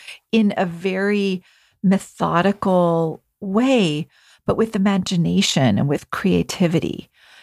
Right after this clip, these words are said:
too. What is something you would love to achieve or experience in the future? Who do you want to be in the future, right? What kind of life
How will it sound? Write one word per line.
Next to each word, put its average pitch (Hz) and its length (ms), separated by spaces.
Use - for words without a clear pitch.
too. - 540
What 214 480
is 214 680
something 185 400
you 160 120
would 170 140
love 165 500
to 165 580
achieve 196 640
or 143 100
experience 170 1300
in 175 140
the 160 80
future? - 580
Who - 160
do 269 60
you 262 80
want 226 160
to 139 120
be 208 460
in 170 100
the 160 60
future, - 640
right? 202 140
What 220 200
kind 240 280
of 220 240
life 180 480